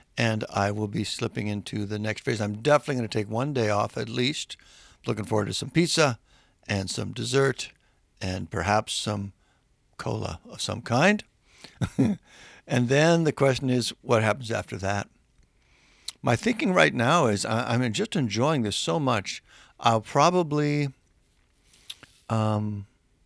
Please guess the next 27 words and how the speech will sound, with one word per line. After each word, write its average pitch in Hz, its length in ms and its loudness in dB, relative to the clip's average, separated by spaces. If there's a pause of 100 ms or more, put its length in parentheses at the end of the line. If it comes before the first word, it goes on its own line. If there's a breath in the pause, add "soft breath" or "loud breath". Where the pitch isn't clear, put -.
(760 soft breath)
back 135 240 6
off 135 220 6
a 147 60 -2
little 131 260 4
on 160 100 6
the 170 80 4
exercise. 143 680 0 (420)
I 120 100 -4
don't 139 280 -2
feel 151 400 2
I 139 80 4
need 135 220 -2
that 131 140 6
every 127 220 0
day. 131 380 0 (680 soft breath)
Um, 113 440 0
but 110 140 2
I'll 110 120 6
try 190 220 4
and 214 80 2
stay 180 160 2
good 156 120 2
with 139 100 2
all 139 120 4
the 123 100 4
other 117 140 2
stuff. - 420 -6